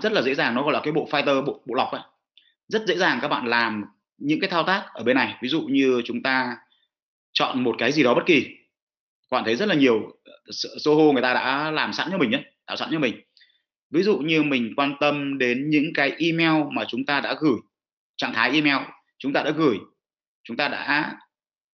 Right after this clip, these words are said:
chưa gửi, những email chúng được mở, những email chưa mở, những email đã nhận, tức là đây là trạng thái email, hoặc là, ờ, những email đã mở ra và, ờ, chưa phản hồi chẳng hạn. Giả thiết như vậy.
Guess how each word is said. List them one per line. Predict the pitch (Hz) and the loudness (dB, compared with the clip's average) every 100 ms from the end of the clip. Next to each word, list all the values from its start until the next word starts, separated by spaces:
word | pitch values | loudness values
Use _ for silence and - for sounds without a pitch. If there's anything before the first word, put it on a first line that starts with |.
| _ | _
chưa | - 202 | 4 6
gửi, | 175 113 - - _ _ _ _ _ - | 6 2 0 -16 _ _ _ _ _ -4
những | 135 | 0
email | 165 156 147 | 2 2 2
chúng | 135 143 - _ | -2 -6 -10 _
được | 170 - 143 | -2 -2 2
mở, | 143 110 - - _ _ _ _ - | 2 2 0 -12 _ _ _ _ -12
những | 120 | -4
email | 165 160 156 | 0 0 2
chưa | 180 | 2
mở, | 170 117 98 - | 4 2 0 -8
những | 123 - | -8 -4
email | 156 143 131 | 0 0 0
đã | 160 | 0
nhận, | 196 - - _ _ | 0 -2 -12 _ _
tức | - | -2
là | 170 | 2
đây | 156 | 2
là | 147 | 2
trạng | 120 | -2
thái | 123 | 0
email, | 139 151 139 | 0 0 0
hoặc | 131 | -2
là, | 120 - - _ _ _ - | -4 -12 -20 _ _ _ -10
ờ, | 123 117 - - _ _ | -4 -4 -4 -12 _ _
những | 131 147 | -2 2
email | 185 170 160 151 | 4 4 2 2
đã | 139 160 | 2 2
mở | 196 143 | 2 2
ra | 110 143 139 131 113 | 2 2 2 0 -2
và, | 117 107 98 92 - _ _ _ _ _ _ _ _ | 0 0 0 -4 -14 _ _ _ _ _ _ _ _
ờ, | - 110 107 107 | -6 -2 -2 0
chưa | 202 185 165 - - - | 4 4 4 -4 -12 -4
phản | 120 | 2
hồi | 131 107 | 4 4
chẳng | 113 | 0
hạn. | 107 - _ _ _ _ - | -4 -8 _ _ _ _ -8
Giả | 113 | -4
thiết | 139 170 | -2 0
như | |
vậy. | 165 | -2